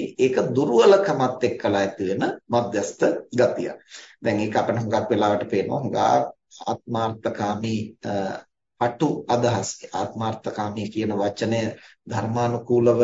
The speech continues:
ගණන් ගත්තොත් වෙනත් අර්ථයක් තියෙනවා. වර්තමානයේ ආත්මාර්ථකාමී කියලා කියන්නේ ආත්ම ලාභය කැමති වෙන කියන අදහස. බුදුදහමේ ආත්ම අර්ථකාමී කියන්නේ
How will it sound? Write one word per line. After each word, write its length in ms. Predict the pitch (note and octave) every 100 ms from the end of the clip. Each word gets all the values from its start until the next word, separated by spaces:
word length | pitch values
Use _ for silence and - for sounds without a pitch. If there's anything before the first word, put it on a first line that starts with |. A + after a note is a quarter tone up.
| A2+ -
ගණන් 320 | A2+ A#2 A#2
ගත්තොත් 460 | A2 A2 - G2 F#2+
වෙනත් 320 | F#2+ F#2+ -
අර්ථයක් 460 | G2+ - G2 -
තියෙනවා. 360 | - D#3+ A2+ F2+
වර්තමානයේ 540 | - C3 B2 C3 C3
ආත්මාර්ථකාමී 960 | B2 A#2 - B2 A2+ A2+ A2+ A2+ A2 A2
කියලා 280 | - - -
කියන්නේ 280 | C3 A2 A2
ආත්ම 380 | A2+ A#2+ - C#3+
ලාභය 540 | C#3 B2 A2+ A#2+ C3 D3+ E3
කැමති 440 | D3 C#3 C#3 C#3+
වෙන 180 | C3 A#2+ - _ _
කියන 220 | G#2 G#2+
අදහස. 420 | D3 B2 B2 B2 - - - - _
බුදුදහමේ 600 | A#2 A#2 A#2+ C#3 B2+ C3+ -
ආත්ම 380 | A#2+ B2+ - C3
අර්ථකාමී 720 | A#2+ A#2+ - G#2+ A#2+ A#2 A#2+
කියන්නේ 320 | B2 B2 E2+